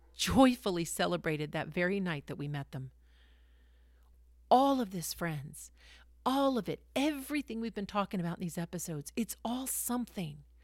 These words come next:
that we as believers, we need to ponder things over there more deeply and ask God to give us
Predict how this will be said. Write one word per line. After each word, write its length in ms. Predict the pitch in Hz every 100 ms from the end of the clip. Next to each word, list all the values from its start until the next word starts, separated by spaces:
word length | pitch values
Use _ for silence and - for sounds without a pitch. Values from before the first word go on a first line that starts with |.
| - - - -
that 280 | 202 202 165
we 240 | 247 277 -
as 180 | 202
believers, 640 | 190 196 190 233 208 180 185
we 160 | 247
need 440 | 233 220 269 285 202
to 60 |
ponder 680 | 190 - - 220 254 285 208
things 360 | 156 185 160 151
over 240 | 180 165
there 200 | 151 165 143
more 280 | 156 220 294
deeply 640 | - 226 262 - 165 139 - - - -
and 160 | 190 -
ask 380 | 214 254 - -
God 240 | 208 180
to 60 | 180
give 260 | - 202
us 380 | 170 156 - -